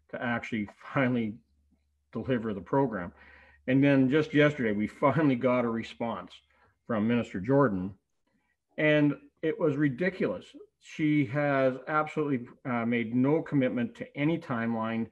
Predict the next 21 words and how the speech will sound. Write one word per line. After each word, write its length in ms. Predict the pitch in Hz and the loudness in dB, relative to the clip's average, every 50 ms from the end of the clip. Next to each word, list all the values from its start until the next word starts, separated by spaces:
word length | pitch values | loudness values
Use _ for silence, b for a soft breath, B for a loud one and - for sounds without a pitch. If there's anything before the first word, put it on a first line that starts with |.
| B B B B B B _ - | B B B B B B _ -4
to, 460 | 127 117 117 113 113 110 113 120 120 - - | -2 0 0 0 0 -2 -2 -4 -6 -6 -8
uh, 180 | 131 117 110 107 | -6 -4 -4 -6
putting 360 | 104 - - 139 139 135 131 | -4 -2 0 2 2 4 2
the 60 | 123 | 0
program 500 | - - - 131 123 117 127 123 117 117 | -2 -2 0 0 0 0 0 -2 0 0
out 220 | 117 123 123 123 - | 0 -2 -2 -2 -4
there 160 | 113 110 107 | -6 -6 -6
so 160 | - - 110 | -6 -8 -10
commercial 500 | 104 - - 117 117 117 113 113 - 113 | -8 -8 -6 -4 -2 -2 -4 -4 -8 -10
fishers 460 | - - 110 104 - 113 107 104 101 | -8 -8 -8 -6 -6 -8 -8 -8 -8
can 180 | - - 117 101 | -10 -10 -10 -8
actually, 540 | 73 104 107 107 101 - - 107 101 98 - b b b b b b b _ _ - | -8 -8 -8 -8 -10 -10 -8 -8 -8 -8 -10 b b b b b b b _ _ -12
uh, 440 | 120 110 104 104 101 101 104 120 - - _ _ _ - | -8 -6 -4 -4 -4 -4 -6 -6 -8 -12 _ _ _ -6
start 260 | - - 117 117 113 - | -2 0 0 0 0 -2
accessing 760 | 120 117 117 - - - 107 101 - - 110 101 101 101 - - | -4 -4 -4 -6 -4 -4 -4 -4 -6 -6 -8 -6 -6 -8 -10 -12
the 60 | 123 104 | -16 -6
program. 560 | - - 131 151 147 135 110 85 71 - - _ b b b b b b b b | -2 0 2 2 0 -2 -4 -6 -8 -12 -16 _ b b b b b b b b
You 120 | - 127 120 117 | -2 -2 0 0
know, 60 | 117 | 2
that 420 | 127 131 139 151 156 151 - - - _ _ _ _ _ - | 2 4 4 4 4 2 0 -8 -20 _ _ _ _ _ -2
has 460 | 139 127 120 117 110 110 107 107 101 | -2 0 0 0 -2 -4 -4 -6 -8